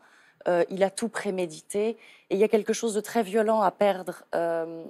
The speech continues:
un ami jeune, c'est qu'on doit faire le deuil d'un passé commun et d'un avenir également. On fait, on fait le deuil de toutes ces années qu'on aurait pu passer ensemble.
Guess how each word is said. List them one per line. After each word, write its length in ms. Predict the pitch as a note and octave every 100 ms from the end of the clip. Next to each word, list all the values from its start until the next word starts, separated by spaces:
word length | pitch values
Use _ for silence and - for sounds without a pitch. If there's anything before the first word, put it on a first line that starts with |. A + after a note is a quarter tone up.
| -
un 160 | F3 F3+
ami 300 | F3 F#3 F3+
jeune, 480 | E3+ A#3 C4 A#3+ E3+ - - _ -
c'est 200 | - G#3
qu'on 220 | G3 G3+
doit 180 | G3 F#3+
faire 220 | G#3+ G3
le 100 | G3
deuil 280 | F3+ F#3+ F3
d'un 200 | F3 E3+
passé 400 | - F3 - G3
commun 380 | F#3+ F3+ F#3 E3 _ -
et 100 | F3+
d'un 220 | F3 E3+
avenir 600 | D#3+ D3+ D3+ A3+ C4 F3 - - -
également. 500 | D#3+ E3 E3 D#3 D3 _ _ _ -
On 80 |
fait, 200 | D#3 - -
on 80 |
fait 140 | E3+ F3+
le 120 | E3+
deuil 180 | F3+ F#3
de 60 | E3
toutes 180 | -
ces 180 | - E3+
années 200 | F3 F#3+
qu'on 180 | - E3+
aurait 180 | E3 D#3+
pu 120 | F#3
passer 320 | - D#3+ -
ensemble. 560 | D#3 D#3 - A3 B3+